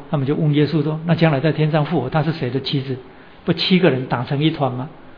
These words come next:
那还得了？那天上不乱了吗？耶稣说，不明白圣经，也不晓得上帝的大能。人复活时候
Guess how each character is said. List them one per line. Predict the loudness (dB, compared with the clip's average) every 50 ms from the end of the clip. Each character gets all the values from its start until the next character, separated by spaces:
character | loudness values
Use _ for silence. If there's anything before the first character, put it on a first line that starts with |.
| -20 -20 -20 -20 -12 -6 -2
那 | 0
还 | 2 2 2
得 | 4 4 6 6
了？ | 6 4 2 0 -4 -4
那 | -4 -2
天 | 0 0 2 2
上 | 2 2
不 | 4
乱 | 6 8 8 8 8 6
了 | 4 4
吗？ | 4 2 0 -2 -6 -12 -18 -20 -20 -20 -20 -20 -20 -20 -20 -20 -20 -20 -12 -6
耶 | -4 -4 -2
稣 | -2 -4 -4
说， | -2 -2 -2 -2 -4 -6 -10 -16 -20 -20 -20 -20 -20 -20 -20 -20 -20 -20 -20 -20 -8 2
不 | 4 6 6
明 | 6 4 2 2
白 | 2 0 0 0
圣 | 0 0 -2 0
经， | -2 -6 -8 -8 -10 -14 -18 -20 -20 -8 -6
也 | -4
不 | -2 0
晓 | 0 0 0 -2 -2
得 | -2 -4
上 | -6 -8 -10 -6 -4 -4 -4 -2 -4
帝 | -4 -4
的 | -4 -6
大 | -6 -8 -8 -8
能。 | -8 -10 -14 -16 -20 -20 -20 -20 -20 -20 -20 -20 -20 -20 -20 -20 -16 -10
人 | -6 -4 -2 0 0 0 0
复 | 0 0 0 0
活 | 2 2 2 2 2
时 | -2 -6
候 | -6 -6